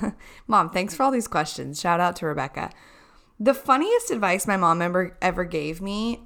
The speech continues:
um, I think the best advice my mom ever gave me was, "Happiness is a choice."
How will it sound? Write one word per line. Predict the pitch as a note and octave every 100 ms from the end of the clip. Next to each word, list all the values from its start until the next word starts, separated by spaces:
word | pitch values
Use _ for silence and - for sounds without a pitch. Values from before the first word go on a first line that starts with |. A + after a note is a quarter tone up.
| -
um, | F3+ F3 F3 F3+ F3 F3+ -
I | C4
think | G#4+ C5
the | E4+
best | G3 - F3 F4 -
advice | A3 F3 E3 E3
my | E3+
mom | E3 D#3+
ever | D#3+ D#3+
gave | E3 D#3 D#3
me | E3 D3+ D#3+ - - -
was, | G3 F#3
"Happiness | - F#3+ F#3+ F#3 F3+ F3
is | D#3+
a |
choice." | D3+ - F2 F2+ -